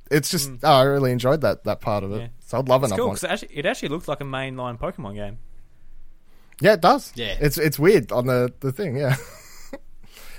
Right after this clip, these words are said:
Speaker 1: Um, and then Golden Sun, of, I think, is a underrated, uh, R P G that is seemingly forgotten, and I would like to see revitalized.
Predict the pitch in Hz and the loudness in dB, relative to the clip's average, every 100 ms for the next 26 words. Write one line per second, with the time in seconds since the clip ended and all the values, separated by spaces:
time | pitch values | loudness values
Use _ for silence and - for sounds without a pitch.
0 | - - 151 156 160 160 156 156 156 147 | -2 4 4 4 4 4 4 6 6 6
1 | - 143 135 120 - 127 120 139 123 120 | 4 4 4 2 -2 -2 0 -2 0 2
2 | 117 117 117 - - 127 127 120 117 113 | 2 2 -2 -6 -2 0 2 2 4 4
3 | 113 107 110 - - - - - - - | 2 0 -4 -10 -4 -2 -2 -4 -6 -2
4 | 110 110 107 - 127 117 147 123 117 110 | 2 2 0 2 2 4 2 0 0 0
5 | 107 104 117 - - 107 101 - - _ | 0 -4 -8 -12 0 2 2 -6 -20 _
6 | _ _ 135 120 - - 165 156 147 135 | _ _ -4 -4 -6 0 4 4 4 4
7 | 127 143 120 120 - 95 101 - - 113 | 2 0 2 2 2 -4 -8 -10 -12 -6
8 | 101 101 101 95 - 117 113 101 95 - | -2 -2 -2 -6 -6 -6 -4 -4 -6 -8
9 | 104 98 98 98 98 - | -4 -2 -2 -4 -4 -8